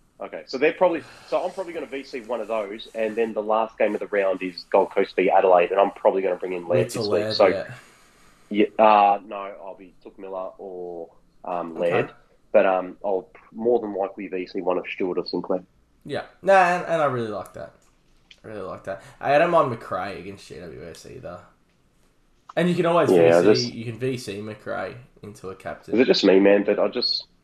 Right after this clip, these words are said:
Speaker 2: McRae to Touk.
Speaker 1: I look at McRae's name and I'm just like, "Oh, I don't know if I can do it." I'll tell you what would be interesting, though.
Speaker 2: Yeah.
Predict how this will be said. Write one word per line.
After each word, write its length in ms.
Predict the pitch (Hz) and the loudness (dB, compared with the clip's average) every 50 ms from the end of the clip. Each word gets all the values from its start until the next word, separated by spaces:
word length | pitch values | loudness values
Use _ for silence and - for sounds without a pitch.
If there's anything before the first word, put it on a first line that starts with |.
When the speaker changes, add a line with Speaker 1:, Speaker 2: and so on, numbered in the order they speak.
| _ _ _ | _ _ _
Speaker 2:
McRae 320 | - - 101 98 90 87 - | -12 -10 -10 -10 -10 -12 -16
to 140 | - - 95 | -18 -16 -16
Touk. 100 | 92 - - - | -16 -16 -12 -10
Speaker 1:
I 40 | |
look 120 | 120 120 117 | -8 -4 -2
at 40 | 110 | -2
McRae's 400 | 107 - - - 101 92 85 85 | -2 -2 0 0 2 2 2 0
name 200 | 90 90 85 87 | 0 0 0 0
and 100 | 90 90 | 2 2
I'm 140 | 87 87 87 | 0 0 0
just 200 | 92 - - - | -4 -10 -8 -4
like, 200 | 90 90 87 - - 90 - - - - - - | -2 -2 -2 -4 -6 -14 -14 -14 -14 -14 -12 -8
"Oh, 340 | 85 85 76 71 78 78 76 | -6 -4 0 2 2 2 0
I 920 | - - - - - - - - _ _ _ _ _ _ _ _ - - - - | 0 -4 -10 -12 -12 -12 -16 -20 _ _ _ _ _ _ _ _ -20 -12 0 2
don't 120 | 110 101 | 4 6
know 80 | 104 107 | 6 6
if 180 | 95 - - | 6 4 0
I 80 | 95 85 | -2 -2
can 160 | - 87 85 | -2 -4 -4
do 200 | - 90 92 95 | -2 0 0 0
it." 100 | - - - - - - - - | -2 -4 -10 -18 -18 -18 0 2
I'll 60 | - - | 4 6
tell 120 | - 151 175 | 6 6 6
you 60 | 180 | 6
what 80 | 165 147 | 6 4
would 60 | 127 117 | 2 0
be 100 | 110 113 | -4 -6
interesting, 400 | 117 117 117 - - 123 107 98 | -8 -10 -14 -14 -12 -12 -10 -10
though. 220 | 90 92 107 - - _ _ _ _ _ _ _ | -10 -10 -10 -12 -14 _ _ _ _ _ _ _
Speaker 2:
Yeah. 220 | - 95 92 87 | -14 -12 -12 -12